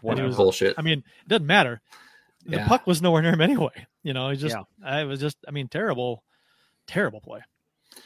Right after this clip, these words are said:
Speaker 1: Yep.
Speaker 3: Right. And that, that was, that was the ninety-three team that, uh, you know, who knows, you know, like, I didn't Turgeon wind up missing the, the season or the series against Montreal?
Speaker 2: I believe so.
Speaker 3: Montreal went on to win the cup.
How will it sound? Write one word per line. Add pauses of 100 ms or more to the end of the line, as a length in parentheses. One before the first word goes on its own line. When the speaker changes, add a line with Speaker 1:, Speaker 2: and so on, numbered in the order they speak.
(140)
Speaker 1:
Yep.
Speaker 3:
Right.
And
that,
that
was,
that
was
the
ninety-three
team (120)
that,
uh, (480)
you
know, (240)
who
knows, (220)
you
know, (140)
like, (920)
I (240)
didn't
Turgeon
wind
up
missing
the,
the
season (140)
or
the
series
against
Montreal? (180)
Speaker 2:
I
believe
so.
Speaker 3:
Montreal
went
on
to
win
the
cup.